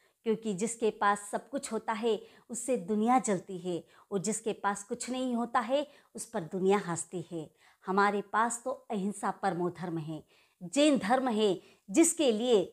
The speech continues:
सारी दुनिया तरसती है, सारी दुनिया तरसती है। ऐसे महावीर का कुल हमें मिला है, ऐसा जैन धर्म हमें मिला है। जय जिनेंद्र, नमस्कार।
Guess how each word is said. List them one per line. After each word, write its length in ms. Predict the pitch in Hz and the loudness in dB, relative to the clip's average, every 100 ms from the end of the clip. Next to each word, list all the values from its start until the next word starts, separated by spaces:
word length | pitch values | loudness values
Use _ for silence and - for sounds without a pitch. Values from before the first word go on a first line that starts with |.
| _ _ | _ _
सारी 360 | - 277 269 233 | 0 2 4 2
दुनिया 320 | 175 220 220 | 0 2 2
तरसती 500 | 208 180 175 - 185 | 2 0 0 -4 -8
है, 240 | 175 180 170 _ _ - | -6 -6 -8 _ _ -2
सारी 300 | 240 220 214 | 2 4 2
दुनिया 320 | 170 180 180 185 | 0 0 0 0
तरसती 580 | 180 170 165 - 175 170 | -6 -8 -10 -12 -16 -12
है। 200 | 160 110 _ _ _ _ _ _ | -12 -12 _ _ _ _ _ _
ऐसे 340 | 302 311 - 240 180 - _ _ | 6 6 6 6 4 -6 _ _
महावीर 440 | 226 247 240 247 247 | 6 6 6 0 -2
का 140 | 233 | -2
कुल 300 | - - 240 | -4 -2 -4
हमें 260 | 208 220 196 | -2 -2 0
मिला 220 | 185 185 180 | 2 0 0
है, 300 | 175 170 165 _ _ - | -4 -6 -8 _ _ -2
ऐसा 260 | 247 240 196 | 0 2 0
जैन 280 | 214 202 185 | 0 -2 -2
धर्म 320 | 170 175 175 - _ | -6 -8 -10 -12 _
हमें 180 | 175 170 | -4 -2
मिला 240 | 156 156 156 | -2 -4 -6
है। 300 | 156 139 - _ _ _ _ _ _ _ | -10 -12 -16 _ _ _ _ _ _ _
जय 200 | 254 269 240 | 10 10 10
जिनेंद्र, 440 | 262 269 269 254 | 0 0 0 0
नमस्कार। 720 | 208 196 202 - 170 147 - | 2 2 0 0 0 0 -6